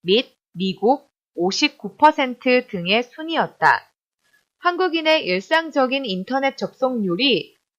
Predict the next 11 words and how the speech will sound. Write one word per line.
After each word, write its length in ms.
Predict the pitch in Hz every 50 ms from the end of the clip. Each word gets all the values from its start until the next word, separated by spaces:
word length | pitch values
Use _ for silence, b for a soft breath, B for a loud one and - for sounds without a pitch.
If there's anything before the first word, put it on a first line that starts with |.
| _
다른 420 | - - - 185 190 226 262 285 277
나라에 520 | 254 226 220 226 226 233 233 233 226 -
비해 340 | - 185 175 185 196 226 240
높은 480 | 226 170 165 160 - - 302 302 294
것을 380 | 285 269 262 262 262 - 285 269
알 240 | 240 - 160 160 170
수 200 | - - - 254
있다. 440 | 202 - _ - 151 143 - - - _ _ _ _ _ _ _ _ _ _ _ _ _ _ _ _ _ _ _ _ _ _ _ _ _ _ _ _ _ _ _ _ _ _ _ _ _ _ _ _ _ _ _ _ _ _ _ _ _ _ _ _ _ _ _
자, 320 | - - 208 190 156 - -
일 200 | - 190 190 196
번. 360 | 185 180 151 147 208 277 302